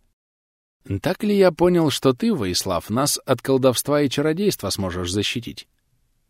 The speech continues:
робко спросил Ломята. Он выражал мнение не варяжской и не христианской части ватаги.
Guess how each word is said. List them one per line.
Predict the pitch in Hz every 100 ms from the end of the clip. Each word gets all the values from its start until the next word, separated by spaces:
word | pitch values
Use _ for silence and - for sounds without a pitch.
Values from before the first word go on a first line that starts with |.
| _ -
робко | - 98 - 175
спросил | - 104 - 82
Ломята. | 82 90 82 - - - _ _ _ _ _ _ _ _ _ _ _
Он | - 131
выражал | 135 131 120 135
мнение | 123 127 127 123 117 113 -
не | 123
варяжской | 104 90 90 104 - 156
и | 151 131 127 123
не | 113
христианской | 110 107 - 98 98 107 143
части | 127 90 85 -
ватаги. | 92 95 78 69 -